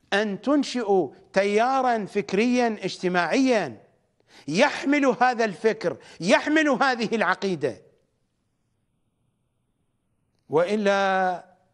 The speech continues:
فالمصير إلى نهاية سوداء، المصير إلى نصرة هؤلاء المراجع في حرب صاحب الأمر،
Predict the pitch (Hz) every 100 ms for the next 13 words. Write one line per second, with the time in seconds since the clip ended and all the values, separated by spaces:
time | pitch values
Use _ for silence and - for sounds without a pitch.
0 | _ _ _ 165 175 175 170 160 151 147
1 | 139 135 156 160 226 240 196 170 143 123
2 | - _ _ _ _ _ _ _ _ _
3 | _ _ 156 165 160 156 151 220 214 -
4 | 160 127 143 135 180 208 - _ _ _
5 | _ - - 147 151 147 139 143 147 190
6 | 226 214 180 175 - _ _ _ - 151
7 | 165 165 156 151 143 214 - 214 208 185
8 | 180 160 151 156 214 202 190 170 175 233
9 | 196 202 185 165 - - - 180 180 165
10 | - - 233 214 202 - 202 - 170 160
11 | 151 139 120 -